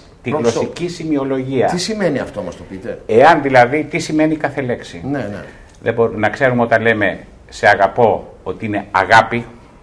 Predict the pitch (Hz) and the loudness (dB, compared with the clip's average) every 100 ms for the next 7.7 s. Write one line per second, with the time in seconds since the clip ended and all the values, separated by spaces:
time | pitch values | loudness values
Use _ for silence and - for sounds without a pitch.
0 | - 143 131 123 110 135 131 117 110 135 | -18 -14 -8 -8 -4 -2 -2 -2 4 4
1 | 123 107 95 107 101 123 123 131 117 131 | 6 4 6 6 6 2 -2 -2 -2 -2
2 | 127 117 - 104 107 117 117 117 104 120 | -4 -8 -4 2 4 4 4 0 4 4
3 | 110 107 120 131 117 113 - - - - | 4 -4 -6 -8 -8 -10 -10 -18 -8 -6
4 | - - 151 - - - 151 143 151 120 | 0 2 2 0 -12 -6 0 2 2 0
5 | 117 98 127 120 107 101 92 - 92 95 | -6 -8 -4 -4 -4 -12 -12 -14 -14 -12
6 | 87 - 120 78 - - - - - 120 | -12 -8 -8 -8 -14 -20 -20 -20 -10 0
7 | 117 - 110 104 110 95 | 0 0 -8 -2 -2 -2